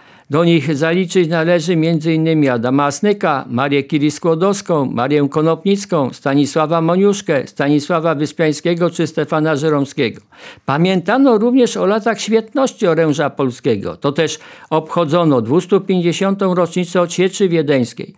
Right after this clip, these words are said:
trzechsetną rocznicę bitwy ze Szwedami pod Oliwą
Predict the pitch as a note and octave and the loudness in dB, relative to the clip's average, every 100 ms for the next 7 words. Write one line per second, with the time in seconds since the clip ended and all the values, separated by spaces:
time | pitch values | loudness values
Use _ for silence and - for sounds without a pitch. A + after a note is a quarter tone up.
0 | - _ - D#3 - F3+ F#3 G3 F#3 F3+ | -20 _ -4 -2 0 -2 0 0 2 0
1 | F3+ F3 F#3 D3 F3+ - F3+ F3 F3 F#3+ | -2 -2 0 0 -2 0 0 0 -2 -2
2 | D#3 E3+ F3+ F3+ E3+ F3 F3 F#3 G#3+ E3 | 0 0 0 0 -2 -4 0 0 0 0
3 | A#2 | -4